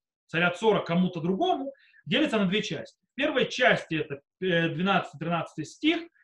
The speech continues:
э, в принципе, царь Цора подобен первому человеку Адама Ришону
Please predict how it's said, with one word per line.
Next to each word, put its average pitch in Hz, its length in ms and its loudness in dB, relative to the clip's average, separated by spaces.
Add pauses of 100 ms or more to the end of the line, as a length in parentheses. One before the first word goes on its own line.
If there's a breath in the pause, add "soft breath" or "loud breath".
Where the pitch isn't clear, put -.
(340 loud breath)
э, 180 340 4
в - 100 -10
принципе, 226 480 -4
царь 220 360 2
Цора 285 560 -2 (500)
подобен 208 720 2
первому 214 420 2
человеку 170 520 -2
Адама 151 340 0
Ришону 127 540 -10